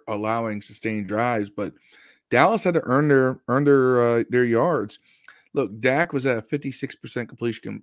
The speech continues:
percentage, which is well under what he normally does. He only had two hundred eleven yards passing on thirty-nine attempts. We had four sacks and two picks on him. Um, their running backs, Clements and Zeke,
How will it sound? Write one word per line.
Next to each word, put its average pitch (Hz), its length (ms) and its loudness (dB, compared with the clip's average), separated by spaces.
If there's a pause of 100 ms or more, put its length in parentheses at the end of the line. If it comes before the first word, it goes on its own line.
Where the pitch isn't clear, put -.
percentage, 104 520 -8
which 104 120 -14
is 104 120 -16
well 120 320 0
under 107 240 -4
what 107 160 -6
he 107 80 -4
normally 101 360 -8
does. 98 440 -14 (320)
He - 40 -8
only 135 140 -4
had 127 140 -4
two - 160 -4
hundred 131 180 -2
eleven 120 300 -4
yards 113 240 -6
passing 113 400 -8
on 104 80 -12
thirty-nine 104 420 -4
attempts. 104 520 -12 (300)
We 135 100 0
had 123 180 0
four 135 180 2
sacks 120 460 -2
and 107 100 -14
two 117 160 -6
picks - 380 -6
on 107 180 -8
him. 104 140 -8 (580)
Um, 117 400 2
their 123 180 4
running 123 380 -2
backs, 113 400 -8 (140)
Clements 120 480 -6
and 107 440 -6
Zeke, 120 280 -4